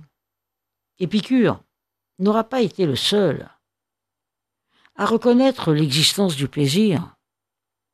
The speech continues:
tout en parlant de ses risques. Platon, le grand Platon,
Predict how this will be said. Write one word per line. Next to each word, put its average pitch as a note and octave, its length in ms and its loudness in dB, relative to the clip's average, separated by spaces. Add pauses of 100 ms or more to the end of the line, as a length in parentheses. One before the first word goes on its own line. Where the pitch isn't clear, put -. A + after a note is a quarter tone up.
(640)
tout - 180 -4
en E3 80 0
parlant D3 260 2
de C3+ 60 0
ses - 160 -2
risques. F3 400 -2 (1700)
Platon, E3+ 500 0 (1300)
le D#3+ 120 0
grand C#3 240 2
Platon, F#3+ 440 -2